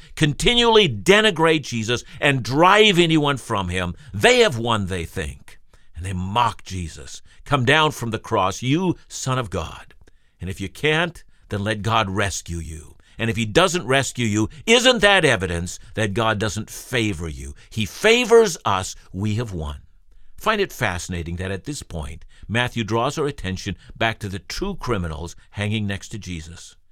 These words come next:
Matthew twenty-seven forty-four, "And the robbers who were crucified with him also reviled him in the same way." Look, I know that sometime after that,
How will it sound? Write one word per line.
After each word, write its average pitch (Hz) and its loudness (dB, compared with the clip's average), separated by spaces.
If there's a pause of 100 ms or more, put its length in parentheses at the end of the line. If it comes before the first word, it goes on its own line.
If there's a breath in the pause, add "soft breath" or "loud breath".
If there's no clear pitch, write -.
(220)
Matthew 120 -2
twenty-seven 139 -4
forty-four, 120 -8 (320 soft breath)
"And 104 -2
the 104 -2
robbers 143 2
who 127 -6
were 113 2
crucified 135 -4
with 104 -4
him 90 -4 (240 loud breath)
also 127 0
reviled 113 0
him 143 -2
in 135 -6
the 123 -8
same 113 -6
way." 90 -12 (520 soft breath)
Look, 180 2
I 165 4
know 180 4
that 135 0
sometime 170 -2
after 147 -4
that, 92 -4